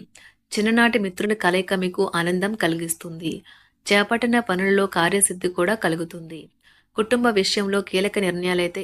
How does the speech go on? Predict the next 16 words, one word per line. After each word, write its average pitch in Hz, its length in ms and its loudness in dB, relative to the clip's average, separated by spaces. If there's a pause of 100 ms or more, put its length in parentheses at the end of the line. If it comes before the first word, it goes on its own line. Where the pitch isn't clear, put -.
ఈరోజు 175 440 -2
అమలు 165 340 -8
చేస్తారు. 160 440 -2 (680)
వ్యాపారాలలో 202 720 4
గందరగోళ 185 520 -2
పరిస్థితుల 180 540 -4
నుండి 170 320 -2
ఈరోజు 175 360 0
మీరు 170 200 -4
బయటపడతారు. 165 840 -2 (800)
మీరు 220 340 4
ఈరోజు 214 480 4
పనిలో 196 360 2
కొత్త 180 280 -2
వారిని 196 320 2
కలవవచ్చు 165 680 -4